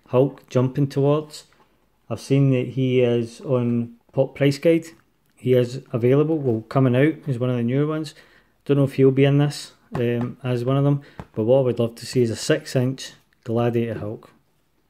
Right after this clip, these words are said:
That would be awesome. So it is. Um, oh, I can't remember the bad guy's name that Hulk's jumping towards. Covered in fire,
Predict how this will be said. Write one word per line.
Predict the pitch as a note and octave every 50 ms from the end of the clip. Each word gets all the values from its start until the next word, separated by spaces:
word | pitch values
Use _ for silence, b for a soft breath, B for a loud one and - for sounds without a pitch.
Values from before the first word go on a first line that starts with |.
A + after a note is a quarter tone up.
| _ _ _ _ -
That | B2 B2+ C3+
would | B2+ A#2 G#2+
be | A2+ A2
awesome. | G#2+ G#2 - - A#2 A2 - _ _ _ _ _ _ _ _ _ _ _ _ _ _ _ _ _ - - - _ _
So | _ - A2+ A#2+ A#2+
it | A#2
is. | A2 - - - _ _ _ _ _ - A2+
Um, | G#2 G2+ G#2 G#2 G#2 G2+ G2+ F#2+ - b b b b b b b b b b b b b b b _ _ - -
oh, | A#2+ A2 G2 - - -
I | - -
can't | - - D3+ D3+
remember | D3+ C3+ B2 B2 A#2+ A#2
the | A2+ A2
bad | G#2+ A2+ A2+ A2+
guy's | - B2 A#2+ A#2+ A2
name | A#2 A#2+ A#2 A#2+
that | B2 A#2+
Hulk's | B2 B2 B2 B2 -
jumping | - A#2+ A2+ A2+ - B2+
towards. | B2+ A#2+ B2+ C3 B2+ -
Covered | - - D3+ C#3 C3+ B2
in | A#2
fire, | - - - B2 A#2+ A#2+ B2 B2+ B2+ B2+ A#2+